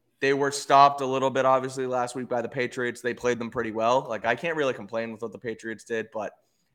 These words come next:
uh, sticking to this game, I see a high-scoring matchup, but what do you make of, you know, again, the matchup with Denver heading to Miami?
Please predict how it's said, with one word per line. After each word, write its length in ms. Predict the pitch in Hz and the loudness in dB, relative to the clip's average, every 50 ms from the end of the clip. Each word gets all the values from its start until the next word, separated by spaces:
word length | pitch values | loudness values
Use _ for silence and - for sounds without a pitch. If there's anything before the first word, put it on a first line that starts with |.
| - | 0
uh, 180 | 127 127 123 - | 2 4 4 4
sticking 360 | - - - 190 185 190 180 | 2 2 2 2 2 2 0
to 100 | 151 165 | -2 0
this 160 | 156 160 156 | 0 0 0
game, 300 | - 165 156 160 156 151 - - | 0 2 2 2 2 2 6 8
I 160 | 139 160 180 | 8 8 8
see 200 | 180 - 220 196 | 6 4 2 2
a 80 | 165 | 4
high-scoring 540 | 139 139 139 143 143 - - 147 139 127 120 | 6 6 6 6 4 0 -2 -2 -2 0 0
matchup, 440 | 117 113 117 123 - - 143 139 139 - | 2 2 4 2 2 2 0 0 0 0
but 220 | 123 117 120 - - - - | 0 2 2 0 -2 -6 -2
what 160 | 127 139 143 | 0 2 2
do 60 | 143 | 2
you 100 | 143 139 | 0 0
make 220 | 135 127 127 123 | 0 0 0 0
of, 220 | 123 120 113 107 - - | 0 -2 -2 -4 -6 -6
you 80 | 120 | -4
know, 140 | 113 110 110 | -2 -2 -2
again, 200 | 107 107 104 104 | -2 -4 -6 -6
the 80 | 107 104 | -6 -4
matchup 380 | 107 101 101 - - 104 98 | -2 -2 -2 -4 -6 -8 -10
with 140 | 104 98 - | -10 -12 -12
Denver 280 | - 104 101 98 98 104 | -12 -12 -10 -12 -10 -10
heading 240 | 104 98 98 98 95 | -10 -10 -12 -14 -16
to 120 | - 95 | -18 -18
Miami? 300 | 95 92 90 87 76 _ | -18 -18 -18 -20 -20 _